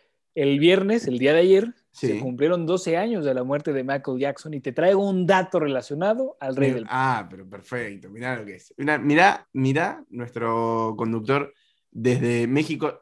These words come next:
Speaker 2: toda la información que nos trae. Bueno, yo voy a ir con el, con el descenso de un equipo que, al que le voy mucho. Manchester United, Andrés,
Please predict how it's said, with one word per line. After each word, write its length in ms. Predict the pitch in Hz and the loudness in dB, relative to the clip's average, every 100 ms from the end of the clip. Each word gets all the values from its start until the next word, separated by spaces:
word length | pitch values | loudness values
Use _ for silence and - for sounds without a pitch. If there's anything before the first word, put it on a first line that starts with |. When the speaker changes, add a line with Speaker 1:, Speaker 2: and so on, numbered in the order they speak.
| _ | _
Speaker 2:
toda 160 | 175 165 | -2 0
la 80 | |
información 440 | 139 123 117 117 113 | 2 0 -2 -4 -6
que 80 | 110 | -6
nos 100 | - | -4
trae. 220 | 127 143 | 0 0
Bueno, 180 | 160 147 | 0 0
yo 160 | 196 | 2
voy 160 | 214 202 | 2 2
a 20 | |
ir 200 | 196 208 | -2 -4
con 160 | 190 160 | -4 -2
el, 540 | 139 135 131 127 - _ _ _ _ _ _ _ _ _ _ | -2 -2 -4 -6 -12 _ _ _ _ _ _ _ _ _ _
con 180 | - 151 | -6 -2
el 240 | 147 143 139 | 0 0 -2
descenso 680 | 143 180 190 190 190 - - | -2 -2 -2 -2 -4 -6 -8
de 240 | 139 135 | 2 4
un 560 | 147 156 156 151 143 - | 6 4 4 2 -2 -6
equipo 440 | - 123 139 147 127 | -6 -2 0 0 -2
que, 320 | 120 127 - _ _ - | -2 -2 -4 _ _ -8
al 160 | 127 110 | -6 -4
que 100 | 120 | -2
le 160 | 117 | 0
voy 160 | 117 123 | 2 2
mucho. 400 | 117 98 - - _ _ _ _ _ _ _ _ _ _ _ _ _ _ _ _ _ _ _ _ _ | 0 -4 -10 -20 _ _ _ _ _ _ _ _ _ _ _ _ _ _ _ _ _ _ _ _ _
Manchester 480 | - 160 156 151 143 | -4 -2 0 2 2
United, 460 | 139 139 120 117 - | 4 2 0 -4 -6
Andrés, 500 | 117 120 127 131 | -6 -6 -8 -10